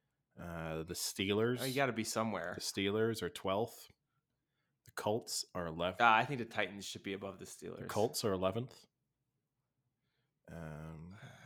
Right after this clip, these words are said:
Speaker 1: the N F C West, once again, looks packed in the sense that when you go on the power rankings, it's the sixth,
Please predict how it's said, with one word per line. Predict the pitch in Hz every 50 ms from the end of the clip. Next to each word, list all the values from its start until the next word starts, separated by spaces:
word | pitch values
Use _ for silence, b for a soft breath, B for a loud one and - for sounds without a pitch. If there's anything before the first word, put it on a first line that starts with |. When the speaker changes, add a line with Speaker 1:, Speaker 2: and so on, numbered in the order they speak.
| b b b
Speaker 1:
the | - 113 113 110
N | 113 135
F | 131 -
C | - 123 113
West, | 107 104 107 104 104 - - - - -
once | 107 104 104 101 - 110
again, | 95 101 101 98 95 95 92
looks | 92 92 90 - - - - - - - - _ _ _ _ _ _ _ _ _ _ _ _ _ _ _ _ _ _ _
packed | 98 95 101 101 - - -
in | 101 90
the | 90
sense | - - 95 87 85 -
that | - 95
when | 82 92 87
you | 87 80
go | 95 90 87
on | 92 90
the | 85 -
power | - - 95 98 98 92
rankings, | 90 92 87 - 87 87 85 - - 95
it's | 87 - -
the | - 80
sixth, | - - - - 110 107 - - - - -